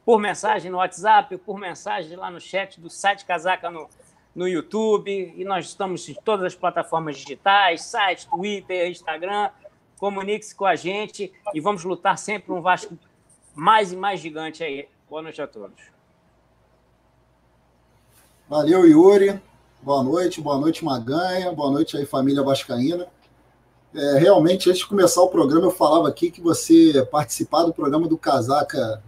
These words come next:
Speaker 2: depois de uma vitória é muito mais, é muito mais leve, né, cara? Eu, eu até falei que uma, um jogo do Vasco, final de semana que o Vasco vence,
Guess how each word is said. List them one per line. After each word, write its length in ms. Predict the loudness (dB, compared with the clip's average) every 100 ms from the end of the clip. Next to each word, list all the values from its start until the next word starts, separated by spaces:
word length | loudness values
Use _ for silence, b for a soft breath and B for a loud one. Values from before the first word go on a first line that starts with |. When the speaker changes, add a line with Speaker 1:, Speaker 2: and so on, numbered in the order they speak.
| -6
Speaker 2:
depois 300 | -4 0 2
de 60 |
uma 140 | 4 4
vitória 460 | 2 0 2 4
é 40 | 4
muito 320 | 2 0 0
mais, 460 | 2 2 0 -6 -16 _ _ _ _ _ _ _ -4
é 60 |
muito 200 | -2 4
mais 240 | 6 6 6
leve, 460 | 8 8 6 2
né, 120 | 0 0
cara? 180 | 0
Eu, 240 | 2 2 2 0
eu 160 | 0
até 260 | 0 -2 -4 -8
falei 340 | 2 6 8 6
que 140 | 2
uma, 380 | -2 -2 -4 -4 -4
um 200 | -4 2
jogo 260 | 4 6
do 120 | 4
Vasco, 320 | 6 6 6 0
final 200 | -2 -2
de 60 |
semana 300 | 2 2 2
que 80 | 2
o 40 |
Vasco 340 | 4 4 2 -2
vence, 460 | 2 0 0 -8